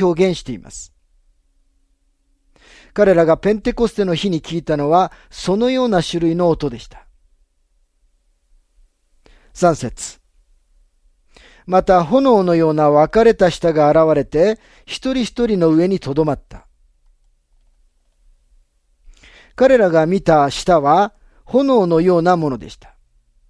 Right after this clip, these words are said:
それは炎ではありませんでしたが、炎のように見えました。この箇所は、彼らの上に離れ離れになった舌が現れて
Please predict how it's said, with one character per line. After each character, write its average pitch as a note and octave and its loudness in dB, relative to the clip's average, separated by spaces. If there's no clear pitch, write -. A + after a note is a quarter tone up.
そ - -6
れ F3+ 0
は F#3+ 0
炎 B3 0
で D#3+ 2
は E3 4
あ D3+ 2
り E3 -2
ま G#3+ 2
せ G#3 -2
ん F3 -4
で C#3+ -4
し - -12
た C3 -10
が、 F#3 0
炎 B3+ -2
の E3 0
よ F#3 2
う D#3+ -2
に F3 -4
見 D3 -2
え D3+ 0
ま B2 -8
し - -20
た。 - -20
こ A#3+ -2
の B3+ 0
箇 A#3+ 2
所 E3+ -2
は、 G3+ 2
彼 C4+ 2
ら F#3 2
の D#3+ 0
上 F3 2
に F3 -4
離 A#3+ -2
れ C4+ 2
離 A3 2
れ F3+ 2
に D#3 -4
な D3+ -2
っ - -16
た D3 -4
舌 G#3+ -2
が G3+ -4
現 E3+ -2
れ G3+ 0
て - -8